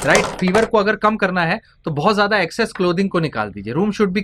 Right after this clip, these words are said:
comfortable, मौ-, ना सर, ना बहुत गर्म ना बहुत ठंडा, राइट, सिर्फ एक या दो लेयर रखिए, लाइट क्लोथिंग रखिए बच्चे के ऊपर, बड़ों के ऊपर, doesn't matter whatever it is, राइट। एक ल्यूकवार्म बाथ या स्पॉन्जिंग आप कर सकते हैं, बहुत ज़्यादा कोल्ड टेम्परेचर की स्पॉन्जिंग नहीं और ठंडा ठंडा बर्फीले पानी की स्पॉन्जिंग नहीं करनी,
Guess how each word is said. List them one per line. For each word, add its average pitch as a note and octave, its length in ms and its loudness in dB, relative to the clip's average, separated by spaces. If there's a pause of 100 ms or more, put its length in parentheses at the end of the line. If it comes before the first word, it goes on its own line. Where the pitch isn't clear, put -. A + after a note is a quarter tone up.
comfortable, C#3+ 480 -2
मौ-, C3 180 0
ना E3 160 2
सर, F3+ 220 -4
ना D#3 180 2
बहुत F#3 300 -2
गर्म F#3 220 0
ना D#3+ 200 -2
बहुत D3 320 -6
ठंडा, G#2 240 -12 (320)
राइट, F#3+ 220 -2
सिर्फ A#3 240 -6
एक A3 240 -2
या G#3+ 60 2
दो F#3 180 0
लेयर G#3 260 2
रखिए, F#3+ 340 0
लाइट G3+ 300 0
क्लोथिंग F3+ 400 -4
रखिए G3 240 -4
बच्चे F3 300 -6
के F3 80 -6
ऊपर, E3+ 200 -4
बड़ों E3 240 2
के F#3+ 100 -2
ऊपर, F#3 200 -2
doesn't F#3 260 0
matter C3 220 -4
whatever C3 320 -4
it G#2 160 -14
is, A2 80 -12 (400)
राइट। G3+ 180 4
एक G3+ 280 -4 (280)
ल्यूकवार्म A#3+ 580 4
बाथ G3 240 4
या G3+ 120 2
स्पॉन्जिंग F#3 520 -4
आप G3 220 2
कर D3 80 -2
सकते - 300 -10
हैं, G3+ 160 -6
बहुत D#3+ 340 0
ज़्यादा G#3 240 0
कोल्ड A3 520 0
टेम्परेचर F#3 400 -4
की G3+ 120 -8
स्पॉन्जिंग F3 400 -4
नहीं F#3 120 -2
और A3+ 60 -2
ठंडा G3+ 300 0
ठंडा G3+ 280 -2
बर्फीले F3+ 400 -4
पानी F#3 260 -6
की F#3 80 -6
स्पॉन्जिंग D#3+ 360 -6
नहीं C#3 100 -8
करनी, G#2+ 240 -10